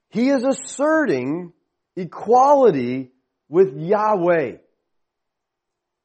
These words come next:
who was revealed as the "I am that I am," the self-existent, eternal God. Now, you know, the scholars want to argue here, is this a reference to Exodus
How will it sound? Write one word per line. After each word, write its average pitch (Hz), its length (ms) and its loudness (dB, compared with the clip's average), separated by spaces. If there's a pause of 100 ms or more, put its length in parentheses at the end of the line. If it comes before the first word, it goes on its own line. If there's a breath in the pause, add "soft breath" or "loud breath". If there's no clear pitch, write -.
(180)
who 190 100 -2
was 208 180 2
revealed 226 720 2 (120)
as 190 360 -2
the 190 180 2
"I 190 240 0 (120)
am 190 140 4
that 185 160 6
I 180 160 6
am," 165 160 2
the 156 80 -4
self-existent, 160 840 -6
eternal 151 460 -6
God. 135 320 -6 (260)
Now, 190 380 -2 (240)
you 220 100 -6
know, 196 360 0
the 185 120 0
scholars 285 460 2
want 233 160 2
to 180 100 0
argue 165 400 0
here, 143 380 -4 (220 soft breath)
is 185 120 2
this 359 160 0
a 370 80 0
reference 208 880 4
to - 280 -2
Exodus 277 840 -4